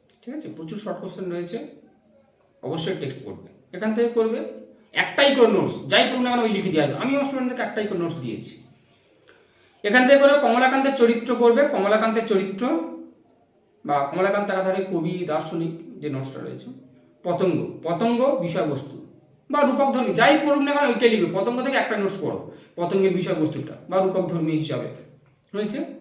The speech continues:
তারপরে রয়েছে বই পড়ার স্বরূপ, বই পড়ার স্বরূপটা করবে বা বই পড়ার প্রয়োজনীয়তা ও আবশ্যিকতা সম্পর্কে আলোচনা করো। বই পড়ার স্বরূপ, বই পড়ার প্রয়োজনীয়তা ও আবশ্যিকতা।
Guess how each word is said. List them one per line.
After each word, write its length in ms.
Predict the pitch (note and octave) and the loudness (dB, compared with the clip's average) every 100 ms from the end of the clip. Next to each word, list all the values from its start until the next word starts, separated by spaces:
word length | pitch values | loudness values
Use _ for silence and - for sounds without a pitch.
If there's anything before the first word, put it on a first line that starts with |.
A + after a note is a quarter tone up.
| - - | -18 -2
তারপরে 260 | F3+ A#3+ | 2 6
রয়েছে 220 | C#4 C#4 D#4 | 8 8 6
বই 280 | G3+ A3+ A3 | 6 6 6
পড়ার 200 | B3+ B3+ | 4 4
স্বরূপ, 360 | G3+ G3+ F#3+ - - - D3+ | 2 2 2 -2 -10 -14 -4
বই 140 | F#3+ F#3+ | 0 2
পড়ার 180 | A3 A3+ | 4 4
স্বরূপটা 400 | A3 G3 F#3+ G#3+ | 4 -2 0 0
করবে 320 | G#3+ G3+ A3 F#4+ - - - - _ - | 0 0 0 -2 -4 -10 -18 -20 _ -6
বা 200 | C#3+ C#3+ | 0 0
বই 240 | C#3 F3+ F#3+ | 0 0 0
পড়ার 200 | G3+ G3 | 0 0
প্রয়োজনীয়তা 640 | E3 E3+ F#3 F#3 F#3 F#3+ | 0 0 2 2 2 2
ও 160 | A3+ E3+ | 0 -2
আবশ্যিকতা 600 | - D#3 D#3 E3 D#3 D#3 | -2 -4 -4 -4 -4 -4
সম্পর্কে 360 | C#3+ D3+ - D#3+ | -6 -8 -6 -4
আলোচনা 300 | B2 A2 G#2 | -4 -6 -10
করো। 220 | - - | -10 -8
বই 140 | C#3+ C#3+ | -6 -4
পড়ার 160 | D#3+ E3 | -2 -2
স্বরূপ, 320 | E3 D3 - - - - - | -2 -2 -2 -6 -16 -20 -8
বই 180 | C3+ C#3 | -4 -2
পড়ার 180 | C#3+ D3 | 0 0
প্রয়োজনীয়তা 640 | D3 C#3+ D3 D3+ C#3+ D#3 | 0 -2 0 -2 0 0
ও 140 | D3 D3 | 0 0
আবশ্যিকতা। 640 | B2 - - C3+ D3 - | -2 -4 -6 -6 -4 -4